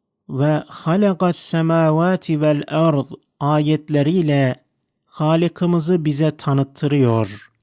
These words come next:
diye o mektepli gençlere dedim.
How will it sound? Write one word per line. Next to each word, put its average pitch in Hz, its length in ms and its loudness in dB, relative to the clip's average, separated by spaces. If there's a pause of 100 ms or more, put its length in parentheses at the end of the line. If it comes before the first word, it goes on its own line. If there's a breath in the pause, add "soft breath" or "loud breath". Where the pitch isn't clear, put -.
(640)
diye 160 460 0 (220)
o 156 160 2
mektepli 160 680 -2
gençlere 139 640 -2
dedim. 120 540 0